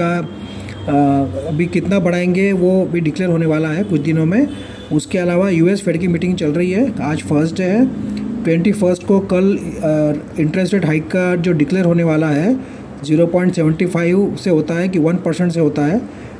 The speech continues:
उसके कारण लोगों के मन में डर है और इसी के लिए मार्केट गिर रहा है एंटिसिपेशन में कि वन परसेंट अगर रेट बढ़ाया तो मार्केट गिर सकता है। तो इसीलिए फ्रेंड्स अभी आज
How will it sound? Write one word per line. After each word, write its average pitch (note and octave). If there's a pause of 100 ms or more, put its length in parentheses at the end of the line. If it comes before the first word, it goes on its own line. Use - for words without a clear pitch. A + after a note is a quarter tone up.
(100)
उसके E3
कारण F3
लोगों E3
के F#3
मन E3
में D#3+
डर D#3+
है G#3+ (440)
और D#3+
इसी D#3
के F#3+
लिए F#3
मार्केट E3
गिर C3+
रहा E3+
है A#3 (120)
एंटिसिपेशन D#3+
में D3 (420)
कि D3
वन E3
परसेंट F3+
अगर E3
रेट D#3+
बढ़ाया C#3+
तो D#3+
मार्केट D3
गिर D3+
सकता A#2
है। - (680)
तो D3
इसीलिए F3+
फ्रेंड्स F#3
अभी E3+
आज F3+